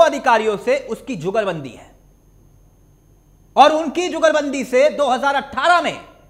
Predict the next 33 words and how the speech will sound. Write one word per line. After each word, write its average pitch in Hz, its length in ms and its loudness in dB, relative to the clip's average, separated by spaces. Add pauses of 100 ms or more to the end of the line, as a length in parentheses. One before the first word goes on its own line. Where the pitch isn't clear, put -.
(340)
खैरात 285 460 2
में 311 160 -4
से - 200 -4
गनर 208 300 -4
मिल 139 140 -12
गए 110 180 -20 (1200)
ताकि 277 340 4
जनाब 254 840 -2
रौब 240 380 2
गालिब 254 300 2
कर 214 140 -4
सकें। - 320 -14 (1500)
चर्चाएं 302 460 2
तो 339 100 -2
इस 294 120 -4
बात 240 300 2
की 330 80 -6
भी 320 100 -6
हैं 302 120 -4
दोस्तों 269 420 0
कि 311 180 -6 (320)
एलआईयू 294 500 2
को 349 160 0
रिश्वत 269 420 -2
देकर 269 420 0 (260)
गलत 302 320 0
तरीके 285 340 -4
से 285 120 -6
रिपोर्ट 269 400 -2
तैयार 269 380 -2
की 262 140 -8
गई 285 200 0
और 254 340 -2